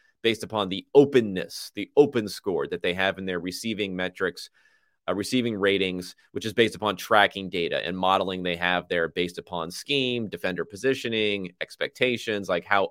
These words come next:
open. And then it's, it's, it's done on a one to a hundred basis, a receiver is versus what you would expect for other receivers. They also have a catch number, which is kinda like contested catches a little bit, but also just catching in traffic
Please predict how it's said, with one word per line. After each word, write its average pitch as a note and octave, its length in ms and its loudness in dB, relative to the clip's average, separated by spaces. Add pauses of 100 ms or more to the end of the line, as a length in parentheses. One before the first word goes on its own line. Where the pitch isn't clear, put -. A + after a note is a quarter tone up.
(100)
open. F#2 460 -2 (160)
And A2 100 0
then G#2 240 2
it's, A#2 120 0 (100)
it's, C#3 280 2
it's C#3 120 -2
done F3 180 4
on C3+ 80 4
a A2 80 4
one A2+ 240 0
to F#2+ 140 -6
a F2+ 60 0
hundred F#2+ 480 -2
basis, F2+ 500 -2 (520)
a A2+ 100 4
receiver G2+ 500 0
is F#2 240 4
versus F2+ 380 -4
what G2 220 0
you F#2 80 -6
would F2 100 -2
expect F2+ 420 -2
for F2+ 100 -6
other F2+ 200 -2
receivers. - 560 -18 (460)
They C3+ 80 10
also F3+ 340 10
have G#2 320 4
a F2+ 140 -2
catch - 520 0
number, D#3 440 2
which G#2 220 -6
is G2 80 -6
kinda G#2+ 200 -2
like G2 180 -2
contested F#2 380 -8
catches F#2+ 540 -4
a F2+ 60 -6
little G2+ 240 -2
bit, G2 220 0
but G2 120 -4
also G2 320 -2
just - 280 -10
catching F#2 340 -2
in C#2+ 100 -14
traffic F#2+ 580 0